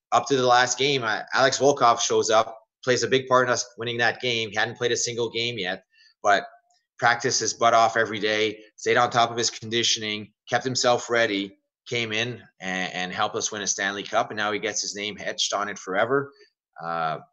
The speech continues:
kudos to the guys who didn't play a lot of games, because it's probably hardest on them. Uh, with regards to the other guys, ag-, again, it depends on your personality, but come playoff time, you don't have that much downtime anyway.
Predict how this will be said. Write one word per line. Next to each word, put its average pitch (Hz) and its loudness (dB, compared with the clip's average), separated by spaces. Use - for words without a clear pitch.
kudos 143 4
to 131 -4
the 120 -4
guys 104 2
who 104 -10
didn't 104 -10
play 107 0
a 98 0
lot 95 0
of 90 -8
games, 87 -12
because 92 -12
it's 98 -8
probably 104 0
hardest 101 2
on 87 -6
them. 82 -6
Uh, 73 -6
with 117 -6
regards 139 4
to 131 -2
the 120 2
other 135 2
guys, 113 2
ag-, 98 -6
again, 104 -2
it 110 -6
depends 127 -2
on 135 -4
your 127 -2
personality, 117 0
but 98 0
come 151 0
playoff 135 2
time, 104 -2
you 131 -2
don't 143 0
have 139 2
that 131 2
much 123 -2
downtime 113 -4
anyway. 98 -6